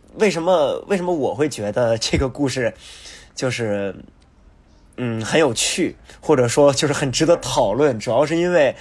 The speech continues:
就是这个故事的男主人公其实跟我有一个非常，非常，嗯，诡异的身份重叠，就是我们都是足球，狂热的足球爱好者，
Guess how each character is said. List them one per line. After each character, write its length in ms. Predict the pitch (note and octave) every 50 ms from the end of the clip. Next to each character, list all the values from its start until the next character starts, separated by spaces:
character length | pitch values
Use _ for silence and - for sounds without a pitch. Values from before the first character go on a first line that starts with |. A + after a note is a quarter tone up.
| - - - - -
就 100 | - E3
是 520 | D3 D3+ D3 C3 A#2+ A2 A2 G#2+ F2 - - - _ _ _ _ _ _ _ _ - -
这 160 | - - A3
个 80 | F#3+ F3+
故 240 | - G3+ G3 D#3+ C3+
事 140 | - C3
的 80 | G#2+ A2+
男 280 | A2 A2+ A2 A#2+ D3+ E3+
主 140 | - A#2+
人 220 | G2 F#2 F2+ F#2+ G2+
公 200 | A2+ A2 A2+ A2+
其 160 | - - C3
实 80 | B2+ C3+
跟 240 | B2+ D#3 D3+ D#3
我 220 | C#3+ A2 G2 G2 A#2
有 180 | B2 G2 E2+
一 120 | D#2+ F2 F#2+
个 240 | - A#2 G#2+ G2+ G2
非 120 | - C3
常， 320 | A#2 A2+ A2+ A#2 B2 A#2 - - _ _ _ _ _ _ _ _ _ - - - - - - - -
非 180 | - - F#3
常， 560 | E3+ - C3+ A#2+ A#2+ B2 C3 C#3 C#3+ D3 C#3 - - - _ _ -
嗯， 440 | C3+ C3+ C3 B2 B2 B2 A#2 A2+ A2+ -
诡 180 | - D#3 C#3+ B2 A#2
异 220 | A#2 D3 E3+ E3
的 100 | C#3 B2+
身 260 | B2 - F3 E3+ E3+
份 200 | D#3+ F3+ C3+ A#2+
重 300 | A2+ - - G#2+ A2 C3
叠， 340 | C#3+ A#2+ G2 F#2 F#2 F#2+ G2
就 180 | - - B2+ A#2
是 240 | - B2 A2 G2+
我 160 | G2 G2 G2+ G2+
们 140 | G2 G2+ G2
都 160 | B2+ C3 C3+
是 320 | B2+ B2+ B2+ A2+ G#2+ G#2+
足 260 | G#2 - - A#2+ B2+ C3+
球， 140 | - -
狂 220 | - - B2 A2 B2+
热 140 | D3+ D3 B2+
的 100 | A2+ G2+
足 180 | - A2 C3
球 160 | C3+ - A2
爱 140 | A2+ A2 G#2+
好 180 | G#2+ A2+ G#2 G2
者， 240 | F#2 - B1+ -